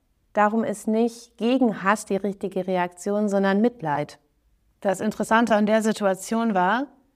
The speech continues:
Speaker 2: dass ich wusste, ich muss mich mäßigen, weil mein Sohn vorne drin saß. Wenn mein Sohn nicht da gewesen wäre, hätte ich anders reagiert.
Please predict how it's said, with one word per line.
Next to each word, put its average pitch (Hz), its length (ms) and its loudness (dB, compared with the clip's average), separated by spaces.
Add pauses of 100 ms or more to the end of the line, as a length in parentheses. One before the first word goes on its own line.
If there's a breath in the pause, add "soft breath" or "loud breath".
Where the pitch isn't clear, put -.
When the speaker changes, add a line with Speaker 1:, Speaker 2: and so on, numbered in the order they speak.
(140)
Speaker 2:
dass 196 140 -6
ich 220 160 -6
wusste, 254 240 2
ich 226 100 -4
muss 226 200 0
mich 202 240 -8
mäßigen, 214 680 2 (640)
weil 202 100 2
mein 214 200 4
Sohn 247 240 4
vorne 190 300 0
drin 170 280 -8
saß. 160 340 -6 (320)
Wenn 220 220 4
mein 226 180 2
Sohn 254 160 4
nicht 269 200 2
da 254 120 4
gewesen 220 400 -2
wäre, 220 180 -2
hätte 208 180 -4
ich - 120 -12
anders 202 380 -10
reagiert. 180 560 -12